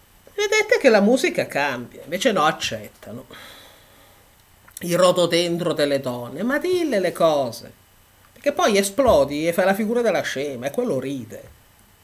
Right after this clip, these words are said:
Con la differenza che tu vai a casa col fegato in carpione e quello non gli passa proprio per la testa, va a casa e fa gli affari suoi, perché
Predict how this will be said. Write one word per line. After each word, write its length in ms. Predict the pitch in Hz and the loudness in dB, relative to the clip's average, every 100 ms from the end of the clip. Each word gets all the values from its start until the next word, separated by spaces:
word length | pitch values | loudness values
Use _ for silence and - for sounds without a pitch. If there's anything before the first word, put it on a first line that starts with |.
| _ | _
Con 120 | - | 0
la 60 | 220 | 0
differenza 420 | 269 277 196 156 | 4 4 4 0
che 80 | 147 | -6
tu 160 | - 294 | -4 0
vai 100 | - | 0
a 40 | |
casa 280 | 147 135 135 | 0 -2 -2
col 160 | 139 | -4
fegato 360 | 135 139 139 135 | -6 -4 -4 -6
in 60 | 135 | -6
carpione 440 | 143 139 147 143 | -6 -6 -6 -6
e 60 | 151 | -8
quello 340 | 233 214 151 | -4 -4 -4
non 200 | 156 185 | -6 -6
gli 160 | 160 131 | -6 -6
passa 460 | 147 160 160 139 | -6 -6 -4 -4
proprio 320 | - 151 151 | -4 -6 -6
per 120 | 135 123 | -8 -8
la 60 | |
testa, 400 | - 139 120 - | -6 -6 -8 -10
va 120 | 127 | -8
a 40 | 202 | -6
casa 280 | 185 147 170 | -4 -2 -4
e 40 | |
fa 140 | 170 | -4
gli 80 | 165 | -4
affari 260 | 139 135 139 | -4 -4 -6
suoi, 240 | - 131 | -4 -4
perché 460 | 135 196 202 226 | 2 2 4 0